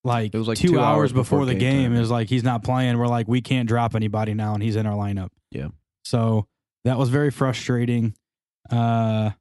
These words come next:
Speaker 1: so yeah, I, it just kind of all depends,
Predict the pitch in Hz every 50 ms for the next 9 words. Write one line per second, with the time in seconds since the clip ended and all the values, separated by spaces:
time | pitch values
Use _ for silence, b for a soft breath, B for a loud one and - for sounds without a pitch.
0 | _ _ _ _ _ _ _ - - 127 123 123 117 - - 135 139 - 147 139
1 | 123 135 131 - - 175 175 147 147 143 123 123 117 - - 131 127 123 120 113
2 | 104 98 -